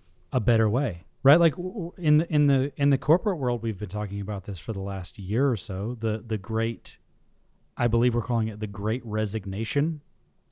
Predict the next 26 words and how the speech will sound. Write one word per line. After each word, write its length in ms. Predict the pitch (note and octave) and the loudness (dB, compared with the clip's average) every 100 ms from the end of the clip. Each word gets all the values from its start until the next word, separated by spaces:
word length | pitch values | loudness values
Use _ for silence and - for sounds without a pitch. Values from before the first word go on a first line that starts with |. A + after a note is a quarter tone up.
| _ - | _ -4
the 100 | A2+ | -2
idea 380 | A2+ G#2+ A#2 A2 | 0 0 -2 -2
that 160 | G#2 | -4
everyone 680 | - G#2+ A2+ A2 G#2+ G#2 G2 - _ _ _ _ | -6 -4 0 0 2 0 -2 -8 _ _ _ _
has 240 | - A2+ G2 | -2 0 0
started 580 | - A#2 G#2 G2+ G2 - _ _ _ _ _ - | 0 0 2 -2 -4 -18 _ _ _ _ _ -6
working 380 | A#2+ A#2+ - G2+ | 0 0 -2 -4
from 180 | G#2 | -2
home, 520 | G#2 D#3 E3 D#3+ D#3 C#3+ _ _ _ _ _ - | 2 4 4 2 -2 -6 _ _ _ _ _ -4
and 240 | A2 A2 | 0 2
then 460 | A2+ A#2 A2+ A2+ A#2 _ _ _ | 2 2 2 0 -4 _ _ _
as 200 | B2+ A2 | -4 -2
things 240 | - A#2 G#2+ | 0 -2 0
started 320 | - A2 G#2+ | 0 0 0
opening 300 | B2 A2 G#2 | -2 -2 -2
back 280 | G2 G2 F#2+ | -2 -4 -2
up, 260 | C#3+ C#3+ - - - - - B2 | 0 0 -2 -12 -20 -20 -18 -8
the 160 | A2 G#2+ | -4 -2
idea 440 | G#2 G2+ G#2+ G#2 | -2 -2 -2 -2
was, 500 | G2+ G2 F#2+ F#2 - - - | -2 -4 -4 -6 -12 -14 -6
"Well, 380 | A2+ B2 A#2+ - _ _ _ | 0 0 0 -4 _ _ _
we 160 | - B2 | 0 2
did 240 | C#3 C#3 | 4 2
just 360 | G#2+ A2+ A#2+ - | 2 0 0 -2
fine 480 | - A#2+ B2 A#2 A2 | -4 0 0 0 0
without 420 | G#2 G#2 G#2 G#2 | 0 -2 -2 -6